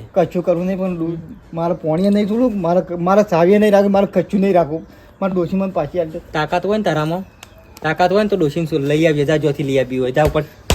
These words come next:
Speaker 2: તાકાત હોય એથી ડોશીને લઈ આવજે, જા.
Speaker 1: પણ
Speaker 2: નહીં, મારા પાસે ઘેરથી લે, જોઈ આઈ લે.
Speaker 1: ભાઈ, આ, આ, આ આલી જાઓ, પણ હું કામ કરો
Speaker 2: કોણ?
Speaker 1: છો? મારે કોઈ નહીં આ કામ કરવું.
Speaker 2: પણ મારે એને કરવી છે, હું પણ નહીં ડોશી. તારામાં જા. વખોડ લે તારા જે, જે, જો વખોડતો નહીં, વખોડ લેજે. બુધાલાલ છે?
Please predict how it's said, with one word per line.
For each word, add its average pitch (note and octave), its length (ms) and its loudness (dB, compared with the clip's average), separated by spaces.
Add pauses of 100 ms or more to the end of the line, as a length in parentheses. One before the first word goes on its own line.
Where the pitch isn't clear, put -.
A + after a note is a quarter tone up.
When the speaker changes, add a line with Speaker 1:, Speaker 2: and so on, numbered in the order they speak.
(160)
Speaker 2:
તાકાત E3+ 300 4
હોય F3+ 120 6
એથી E3+ 120 0
ડોશીને D#3+ 280 2
લઈ D3 120 2
આવજે, D3 200 0
જા. C#3+ 80 0 (500)
Speaker 1:
પણ F#3 140 -2
Speaker 2:
નહીં, G#3 200 10
મારા G3+ 140 6
પાસે G3+ 120 4
ઘેરથી F#3 280 2
લે, F#3+ 180 10
જોઈ F#3 160 6
આઈ E3 100 4
લે. - 60 2 (220)
Speaker 1:
ભાઈ, E3+ 200 0
આ, D3+ 140 -8 (160)
આ, D#3+ 60 -6
આ D#3+ 180 -6
આલી F#3+ 180 -4
જાઓ, G3 140 0
પણ F#3 140 -4
હું G3 100 -4
કામ G#3 240 0
કરો G3+ 120 0
Speaker 2:
કોણ? G#3 120 2
Speaker 1:
છો? G3+ 140 -2
મારે G3 120 -2 (140)
કોઈ F#3+ 240 -2
નહીં G3+ 140 -4
આ G3 100 -10
કામ A3 180 -12
કરવું. G3 280 -8 (260)
Speaker 2:
પણ G3 180 0
મારે F3 220 6
એને A3+ 60 0 (100)
કરવી G#3 260 2
છે, B3 140 6
હું D#3+ 220 -2
પણ G#3+ 160 0
નહીં B3 120 -2
ડોશી. D#3+ 240 -2 (280)
તારામાં F3 300 0
જા. F3+ 100 6 (1200)
વખોડ G3 280 4
લે G#3+ 120 8
તારા G#3+ 200 6
જે, G#3 120 8
જે, A3+ 120 12 (360)
જો F#3 140 6
વખોડતો F#3 340 0
નહીં, A#3 160 2
વખોડ F#3+ 300 2
લેજે. E3 260 4
બુધાલાલ F#3 380 2
છે? A3+ 80 -2